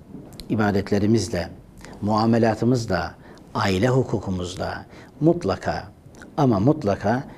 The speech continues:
sünnet yolunu, Aleyhisselatü Vesselam Efendimizin izini prensip olarak kabul edeceğiz.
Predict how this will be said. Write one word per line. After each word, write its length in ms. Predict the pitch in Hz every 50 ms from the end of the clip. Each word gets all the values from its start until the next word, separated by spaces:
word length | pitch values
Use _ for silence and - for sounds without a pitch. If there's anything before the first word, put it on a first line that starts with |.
| - - -
sünnet 500 | - - - 120 110 113 127 - - -
yolunu, 400 | 104 95 98 95 95 92 90 90 - - - - - - - - - -
Aleyhisselatü 580 | - 120 131 151 156 - - 143 143 139 139 139
Vesselam 340 | 131 127 - 131 131 131 127
Efendimizin 640 | 117 123 123 117 110 113 107 107 113 110 110 -
izini 480 | - 117 92 85 101 98 98 92 87 82 - - - - - - - - - - -
prensip 380 | - 120 113 110 - - 156
olarak 360 | 135 117 101 92 85 82 90 - - - - - -
kabul 260 | - - 107 107 131
edeceğiz. 580 | 139 139 131 139 131 127 143 143 143 135 -